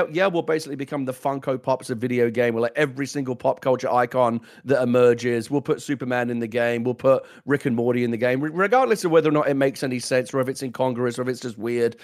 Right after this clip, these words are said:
we'll just, we'll just back, you know, it's been, Fortnite's just gonna become this, like, weird Ready Player One now, right? Where, like, just all these different pop culture icons are all, like, smashing into each other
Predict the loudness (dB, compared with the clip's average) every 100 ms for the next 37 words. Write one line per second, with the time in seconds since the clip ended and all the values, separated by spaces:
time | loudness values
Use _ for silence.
0 | -6 0 2 2 0 0 2 0 -2 0
1 | 0 2 2 2 -2 -4 -4 -8 -12 -14
2 | -14 -2 2 4 4 -2 -4 0 0 0
3 | 0 -2 0 0 0 -6 -20 0 4 4
4 | 4 4 2 0 4 4 6 4 4 2
5 | -2 -2 -2 0 -2 -4 -2 0 2 0
6 | -4 -6 -6 -2 -2 0 -2 0 2 2
7 | 0 -4 0 0 -2 -2 -4 -2 -4 -6
8 | -6 -4 -2 -2